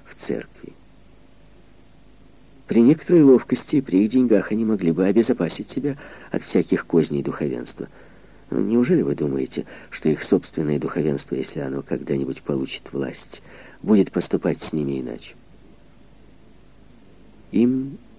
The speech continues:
не изменить этого мира. Какое-то светлое облако прошло по её лицу.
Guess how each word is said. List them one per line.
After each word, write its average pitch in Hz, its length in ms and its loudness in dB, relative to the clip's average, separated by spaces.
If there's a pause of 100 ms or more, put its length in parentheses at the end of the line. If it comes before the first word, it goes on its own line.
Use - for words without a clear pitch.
(500)
не 78 280 0
изменить 87 600 -6
этого 90 320 -10
мира. 71 480 -8 (3500)
Какое-то - 380 -4
светлое 214 540 -6 (160)
облако - 580 -8 (760)
прошло - 360 -6
по - 100 -14
её 65 220 -6
лицу. - 400 -12